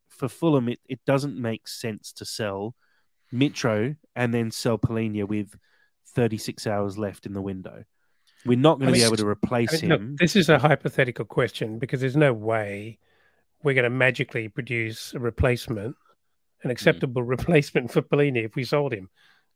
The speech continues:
Speaker 2: right? So it's a magical question around what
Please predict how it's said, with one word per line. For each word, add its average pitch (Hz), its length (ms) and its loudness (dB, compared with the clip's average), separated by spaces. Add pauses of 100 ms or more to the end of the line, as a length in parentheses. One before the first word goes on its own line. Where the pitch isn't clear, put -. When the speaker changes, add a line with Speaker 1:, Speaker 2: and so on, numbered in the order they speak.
(120)
Speaker 2:
right? 135 280 0
So - 140 -2
it's 135 120 -2
a 147 40 0
magical 147 760 0 (300)
question 151 380 2
around 120 440 2
what 120 400 -2